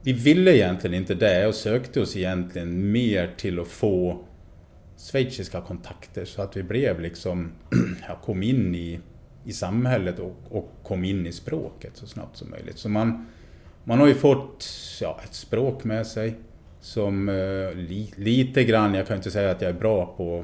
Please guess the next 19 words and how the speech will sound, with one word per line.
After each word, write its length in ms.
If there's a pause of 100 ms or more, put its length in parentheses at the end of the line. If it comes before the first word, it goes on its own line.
på 280
franska 340
eller 120
italienska, 600
men 300 (480)
det 100
är 40
också 260
någonting 380
som 220
hela 280
tiden 300
cirkulerade 680
i 80
laget 440
lite 220
grann, 260
men 120
i, 140